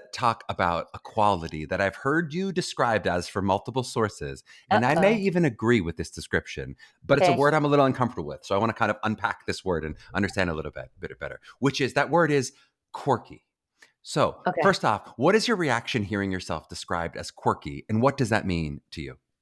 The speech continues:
Speaker 2: I mean, if I hear quirky, that sounds really vague.
Speaker 1: C-, c-, correct. Always feels that way to me when someone's like, "Oh, she's so quirky." I'm like, "What does that mean? What does that, what do we mean by that?"
Speaker 2: Yeah,
Speaker 1: Yeah.
Speaker 2: that feels vague. So I, I, I would have to ask an individual person, but, like,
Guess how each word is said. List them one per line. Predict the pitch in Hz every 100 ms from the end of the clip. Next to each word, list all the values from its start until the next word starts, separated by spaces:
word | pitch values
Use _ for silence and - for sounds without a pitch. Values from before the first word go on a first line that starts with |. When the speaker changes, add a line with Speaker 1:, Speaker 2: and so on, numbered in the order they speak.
| _ _ _ _ _ _ _ _
Speaker 2:
I | 226 233
mean, | 240
if | 233 247
I | 277 330
hear | 294 269
quirky, | - 247 220 - 180
that | 165 175 -
sounds | 233 214 180
really | 190 170
vague. | 143 156 - - - _
Speaker 1:
C-, | - 104 -
c-, | 131
correct. | - 202 - -
Always | 202 240 233
feels | 175
that | 120 101
way | 98
to |
me | 90
when | 87
someone's | 107 98
like, | 117
"Oh, | 160
she's | -
so | - 165
quirky." | 156 123
I'm |
like, | 101 -
"What | 156
does | 269
that | 269
mean? | 156 82 -
What | 135
does | 156
that, | 143 - 139 -
what | 147
do |
we | 156
mean | 143 110
by | 85
that?" | 71 65 _ -
Speaker 2:
Yeah, | 220 208 196
Speaker 1:
Yeah. | 226
Speaker 2:
that | -
feels | 262 202
vague. | 185 220 190 160
So | - 226
I, | - 214 -
I, | 233 -
I | 226 254
would | 269
have | 240 -
to | 220
ask | 202 208 220
an | -
individual | 202 190 190 180
person, | 180 185 180 170
but, | 180
like, | 175 165 -